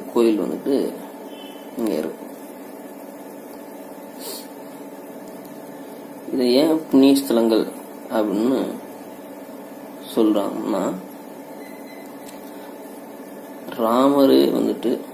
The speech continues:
அவர்களே வந்துட்டு தங்களுடைய பாவத்தை நீக்குவதற்காக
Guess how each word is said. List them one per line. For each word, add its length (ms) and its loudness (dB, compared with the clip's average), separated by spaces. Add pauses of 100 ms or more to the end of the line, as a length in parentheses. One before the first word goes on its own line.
அவர்களே 320 2
வந்துட்டு 460 0 (1200)
தங்களுடைய 520 6
பாவத்தை 760 4 (160)
நீக்குவதற்காக 1000 2